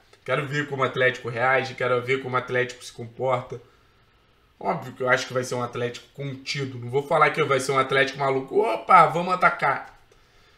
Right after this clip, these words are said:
Mas, cara, tem vários, várias situaçõezinhas ali que podem ser bem legais, sabe? A gente entender uma partida de um Abner, sabe? Voltar a, a ter mais participação ofensiva.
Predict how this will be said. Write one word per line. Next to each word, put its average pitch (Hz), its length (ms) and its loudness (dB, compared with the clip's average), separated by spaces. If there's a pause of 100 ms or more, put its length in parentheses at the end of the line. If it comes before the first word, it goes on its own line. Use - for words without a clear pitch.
(120)
Mas, 156 180 -2
cara, 135 260 0
tem 147 220 -6
vários, 160 460 2
várias 160 260 0
situaçõezinhas 151 800 -2
ali 135 140 -8
que - 80 -18
podem 180 280 -8
ser 156 160 -8
bem 139 160 -2
legais, - 320 -10 (600)
sabe? 135 360 0 (280)
A 123 100 -2
gente 135 260 0
entender 135 400 0
uma 131 180 2
partida 127 380 2
de 120 220 -10
um 139 120 -2
Abner, 123 500 6 (1000)
sabe? - 420 -6
Voltar 113 380 -4
a, 113 760 2
a - 60 -4
ter 120 560 -8
mais 135 280 2
participação 127 720 0
ofensiva. 131 800 -8